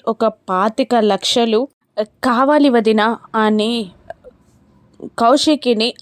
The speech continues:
అడుగుతూ ఉంటుంది నిషి. అప్పుడు కౌశికి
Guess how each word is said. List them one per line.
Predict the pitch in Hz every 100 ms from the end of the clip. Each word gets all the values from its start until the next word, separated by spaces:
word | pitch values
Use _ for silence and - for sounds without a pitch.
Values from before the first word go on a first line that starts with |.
| -
అడుగుతూ | 196 208 220 226
ఉంటుంది | 220 196 185 214 277 208
నిషి. | 202 - 226 208 _ -
అప్పుడు | 208 220 226 294 _ _ _ _ 220
కౌశికి | 226 247 277 269